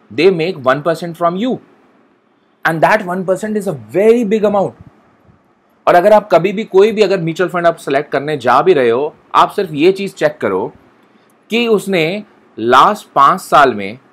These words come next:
और last दस साल में कैसा perform किया है और उस mutual fund house को index के साथ check करो। अब इसके लिए आपकी थोड़ा सा दिमाग लगेगा, आपको थोड़ा सा दिमाग के घो-, अ, you know, घोड़े ब-,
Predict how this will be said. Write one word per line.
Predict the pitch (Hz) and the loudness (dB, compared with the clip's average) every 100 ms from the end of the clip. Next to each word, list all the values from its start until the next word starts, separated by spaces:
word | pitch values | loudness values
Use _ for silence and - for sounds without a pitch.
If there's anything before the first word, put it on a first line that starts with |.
| _ _ _ - | _ _ _ 0
और | 139 | 2
last | 127 147 185 165 - - - 104 | 4 4 4 0 -6 -20 -20 -4
दस | 135 151 - | -2 -2 0
साल | 131 131 | 2 0
में | 131 | -4
कैसा | 107 113 | -6 -6
perform | 104 98 104 92 | -8 -6 -6 -8
किया | - 76 | -12 -16
है | - _ _ _ _ | -16 _ _ _ _
और | 139 | -2
उस | - 208 220 | 2 0 0
mutual | 180 175 196 | -2 -2 -2
fund | 190 160 147 | 0 -2 0
house | 135 147 | 0 0
को | - 120 175 - _ _ _ - | -2 -4 -4 -8 _ _ _ -10
index | 143 151 185 208 | -6 -2 -2 -2
के | - 185 | -4 -4
साथ | - 139 107 117 - _ _ _ _ _ _ | -2 0 2 2 -2 _ _ _ _ _ _
check | - 180 - | -2 -2 0
करो। | 123 120 | 0 2
अब | 135 | 2
इसके | 151 - | 0 -4
लिए | 165 | 0
आपकी | 156 143 143 | 0 0 -6
थोड़ा | 143 131 | -4 -4
सा | 139 | -4
दिमाग | 110 107 120 147 | -8 -6 -6 -6
लगेगा, | 139 143 156 _ _ _ - | -8 -6 -10 _ _ _ -4
आपको | 120 131 | -4 -4
थोड़ा | 127 117 | -2 -2
सा | 117 117 101 _ 110 | 0 -2 -4 _ -10
दिमाग | 120 120 | -4 -4
के | 123 | -4
घो-, | 113 - 117 117 - | -12 -10 -6 -4 -4
अ, | 117 110 110 110 | -4 -2 -4 -6
you | 123 | -6
know, | 139 | -4
घोड़े | 120 117 | 0 0
ब-, | 117 | -2